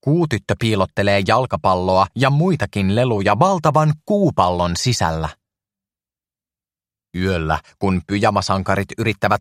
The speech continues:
pelastaa lelut, pöllökin joutuu kuupallon sisään. Ystävykset yrittävät yhdessä kiskoa kuupallon pois kuutytön vahvan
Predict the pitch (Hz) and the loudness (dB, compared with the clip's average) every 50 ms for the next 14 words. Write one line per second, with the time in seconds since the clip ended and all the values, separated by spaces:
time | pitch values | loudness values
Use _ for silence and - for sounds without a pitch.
0 | _ - 143 135 139 110 92 - - 98 85 85 87 101 107 90 82 76 - - | _ -2 0 0 0 0 -2 -4 -4 -2 -2 0 0 -2 -2 -2 -6 -10 -12 -20
1 | - _ _ _ _ _ - 165 180 180 135 98 90 - - 92 90 87 95 98 | -20 _ _ _ _ _ -2 0 0 0 0 -2 -4 -4 -4 -4 -2 0 0 -2
2 | 92 82 - 95 95 90 - 123 120 104 78 92 90 85 87 87 87 - - 107 | -2 -2 -2 -4 -4 0 0 0 0 0 0 0 0 0 0 -2 -4 -4 -4 -4
3 | 95 - 87 78 78 78 80 78 - _ _ _ _ _ _ _ _ _ _ _ | -4 -4 -4 -6 -6 -6 -8 -8 -12 _ _ _ _ _ _ _ _ _ _ _
4 | _ _ _ _ _ _ _ _ _ _ _ _ _ _ _ _ _ _ _ _ | _ _ _ _ _ _ _ _ _ _ _ _ _ _ _ _ _ _ _ _
5 | - 120 117 - - - 104 92 101 95 - - 98 - - 110 104 107 - - | -2 -2 -2 -2 0 -2 0 0 0 -4 -2 -4 -4 -4 -4 -4 -4 -4 -2 -2
6 | 107 101 104 - - - 139 151 139 123 101 95 - - 92 - 113 107 - - | 0 0 0 -2 -2 -2 -2 0 0 0 -2 -2 -2 -4 -4 -2 -4 -4 -4 -2
7 | - 90 87 - - 123 120 110 78 92 90 90 92 92 90 - - 107 101 95 | 0 0 0 0 -2 -2 -2 -2 0 -2 -2 0 0 -2 -2 0 0 0 0 0
8 | - - - 139 135 143 131 - 113 - 127 120 120 113 98 151 160 - - 107 | -4 -4 -4 -2 -2 0 0 -2 0 0 0 0 0 0 2 0 0 0 0 -2
9 | 98 95 | -2 -2